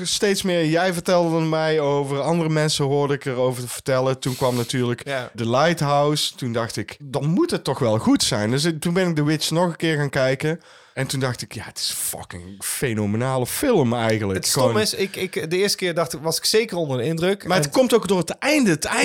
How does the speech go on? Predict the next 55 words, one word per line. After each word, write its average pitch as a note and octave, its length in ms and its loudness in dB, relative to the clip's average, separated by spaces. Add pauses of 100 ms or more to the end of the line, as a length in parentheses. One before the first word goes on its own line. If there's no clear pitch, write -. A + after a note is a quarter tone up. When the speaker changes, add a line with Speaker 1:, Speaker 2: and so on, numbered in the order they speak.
Speaker 2:
Ja, D4+ 100 8
Speaker 1:
is D4+ 180 4
echt C#4+ 300 4
Speaker 2:
ja, C4 60 6
ja. B3+ 80 6
Speaker 1:
superkrachtig. A3+ 720 2
En G3 120 4
dat G3+ 140 4
einde G#3+ 300 4
is F#3 120 2
me G3 120 0
de F#3+ 60 0
Speaker 2:
Maar, A3+ 80 2
Speaker 1:
eerste B3 180 4
Speaker 2:
maar C4 80 4
ik G#3+ 60 6
Speaker 1:
keer F#3 100 6
Speaker 2:
had G3+ 100 6
Speaker 1:
gewoon D4 140 8
Speaker 2:
bijna, C4 80 6
Speaker 1:
niet A3+ 80 6
goed E3+ 100 4
Speaker 2:
ik A#3 60 10
wil, - 160 10
ik D#3+ 80 2
wil - 80 6
Speaker 1:
bijgebleven. A#3+ 140 8
Speaker 2:
met A#3+ 80 6 (160)
jou A#3 100 4
aansluiten. F#3 500 2
Ik, G#3+ 160 -4
ik G3+ 160 -4
had A#3 160 -2
het G3+ 120 -6
de F#3+ 100 -2
eerste G#3 200 2
keer G3+ 180 2
ook G3+ 160 4
zo E3+ 160 0
van, D#3 100 4
"Oh A#3+ 60 4
ja, C3+ 140 2
ik D#3+ 140 -2
vond G3+ 200 0
hem F3+ 80 -2
wel F3 140 2
oké." D#3 360 2 (160)
Ik - 100 -4
vond C4 160 0
hem A#3 100 -2
wel A3 100 4
oké, D#3 280 0
dat C#3 120 -2
was C3+ 180 2
het. G#2+ 180 -6